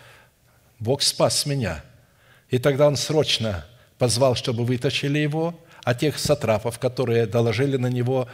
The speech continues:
с их детьми и жёнами бросить туда. Ну, обычно говорят, что, представьте себе, Даниил — это худой старичок,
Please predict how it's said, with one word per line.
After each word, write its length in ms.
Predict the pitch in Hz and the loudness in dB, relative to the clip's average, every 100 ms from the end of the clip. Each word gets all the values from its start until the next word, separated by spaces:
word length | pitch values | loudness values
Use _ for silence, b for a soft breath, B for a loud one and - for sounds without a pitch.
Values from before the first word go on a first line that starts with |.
| B | B
с 180 | - - | 0 2
их 160 | 143 117 | 2 0
детьми 360 | 127 123 135 | -4 -2 -2
и 40 | 117 | 0
жёнами 500 | 127 143 123 123 113 B - | 0 0 0 -2 -4 B -6
бросить 580 | 120 151 131 - 98 - | 2 4 4 2 -4 -4
туда. 380 | 98 85 71 - B B B B B B B B _ | -4 -4 -8 -12 B B B B B B B B _
Ну, 340 | 98 135 214 - - - _ _ _ b b b b _ _ | -2 2 2 -2 -16 -20 _ _ _ b b b b _ _
обычно 640 | 104 123 120 - 117 107 113 101 | -4 -2 -2 -2 -2 -2 -2 -2
говорят, 460 | 113 113 113 107 | 2 2 2 0
что, 400 | - - 107 101 | -2 -4 -2 -2
представьте 540 | 90 110 - 131 120 117 | -4 -8 0 0 0 -4
себе, 340 | - 117 143 | -4 -2 0
Даниил — 480 | 117 117 113 147 127 | 0 0 2 2 0
это 420 | 117 113 110 101 B B B B _ | 0 0 0 -2 B B B B _
худой 320 | - 127 139 | -4 0 2
старичок, 800 | 143 - 117 117 127 120 - - | 0 0 -2 -2 -2 -2 -4 -16